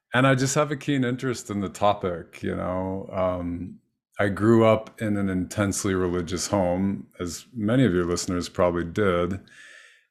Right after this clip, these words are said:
And I had the experience of not fitting in, like, just not being able to get with the program. So I felt really acute pain early in life, it turned out. For me, it was, like, very early adolescence.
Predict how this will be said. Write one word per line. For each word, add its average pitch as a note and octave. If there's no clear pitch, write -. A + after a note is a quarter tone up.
And G#2
I G2+
had A2+
the A2+
experience A2
of G2+
not G2+
fitting F#2+
in, F2+
like, E2+
just -
not G2+
being F#2+
able F2+
to F2
get F2
with F2
the -
program. E2+
So A2+
I G#2
felt B2+
really A2+
acute G2
pain G#2+
early A2
in F2+
life, E2+
it -
turned E2+
out. F2
For G2
me, A2+
it G#2
was, E2
like, -
very F2+
early F2+
adolescence. F2